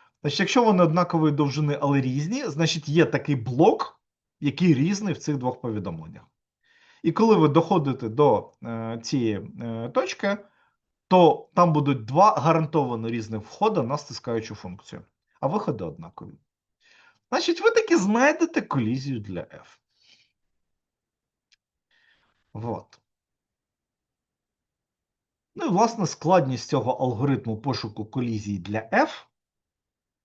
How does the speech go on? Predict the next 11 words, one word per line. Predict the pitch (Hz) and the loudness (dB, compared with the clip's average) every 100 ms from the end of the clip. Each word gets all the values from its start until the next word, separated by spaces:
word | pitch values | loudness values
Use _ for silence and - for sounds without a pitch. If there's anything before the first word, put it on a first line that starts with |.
| _ _ - | _ _ -8
значить, | 151 143 139 - | -6 -6 -10 -2
він | 185 202 | 2 2
пропорційний | 170 156 170 - 180 151 | 2 2 2 0 0 0
кількості | 170 143 - 113 120 | 0 -4 -4 -6 -6
блоків, | 107 110 95 - 226 - _ _ _ _ _ _ _ _ - | -6 -4 -6 -4 -6 -8 _ _ _ _ _ _ _ _ -8
так, | 143 143 | -8 -8
тобто | - - 113 | -12 -10 -8
фактично | 139 - 165 - 107 | -6 0 0 0 -8
поліноміальний | 117 117 117 120 104 98 | -6 -4 -4 -4 -4 -6
за | 92 | -8
довжиною, | 90 90 87 95 175 269 | -10 -12 -10 -6 -4 -4